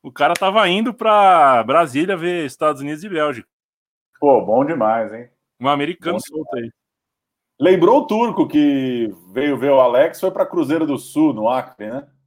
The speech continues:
Speaker 2: O jornalista turco que lembrava que o Alex jogava no Cruzeiro, pegou um voo pra Cruzeiro,
Speaker 1: <laughs> No Acre.
Speaker 2: mas era Cruzeiro do Sul, no Acre. Como nasceu meu time de botão? Finalmente, uma pergunta.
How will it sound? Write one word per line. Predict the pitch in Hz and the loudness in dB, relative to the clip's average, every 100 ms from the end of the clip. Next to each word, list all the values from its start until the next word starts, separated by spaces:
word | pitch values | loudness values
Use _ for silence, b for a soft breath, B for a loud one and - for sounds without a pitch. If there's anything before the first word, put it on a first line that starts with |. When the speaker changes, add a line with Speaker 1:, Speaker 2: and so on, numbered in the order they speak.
| _ _ - | _ _ -18
Speaker 2:
O | 101 | -10
jornalista | 107 117 135 123 - 110 | -4 0 0 -2 -8 -8
turco | - 147 165 151 | -4 -4 -2 -6
que | 156 139 107 85 _ _ _ _ _ - | -4 -2 -4 -6 _ _ _ _ _ -8
lembrava | 120 117 127 120 117 | -8 -2 0 2 2
que | 123 | 2
o | |
Alex | 113 117 - | 2 2 -2
jogava | 117 113 113 113 | -2 2 2 0
no | 113 | -8
Cruzeiro, | 117 110 104 131 180 | -8 -6 -4 -4 -4
pegou | 170 127 143 | -8 -8 -6
um | 143 | -6
voo | 131 - | -6 -8
pra | - - | -8 -12
Cruzeiro, | - 117 - 147 117 85 | -10 -10 -2 -2 -2 -6
Speaker 1:
<laughs> | - | -12
No | 135 | -12
Acre. | - 143 127 | -6 -4 -4
Speaker 2:
mas | 95 | -4
era | 110 120 | -2 -2
Cruzeiro | 139 135 101 120 | -4 -8 -6 -8
do | 143 123 | -8 -10
Sul, | - 120 | -10 -10
no | 127 90 | -6 -6
Acre. | 85 B B B _ - | -6 B B B _ 2
Como | 285 302 262 | 4 6 6
nasceu | 220 - 226 247 | 4 4 4 4
meu | 220 175 | 4 0
time | 226 226 | -2 -8
de | 196 | 0
botão? | 175 190 185 180 | 0 4 4 4
Finalmente, | - 220 247 151 147 185 160 139 | 0 -2 0 2 0 0 -2 -4
uma | 135 | -2
pergunta. | 131 120 101 117 131 117 92 | -2 -4 -8 -6 -6 -6 -12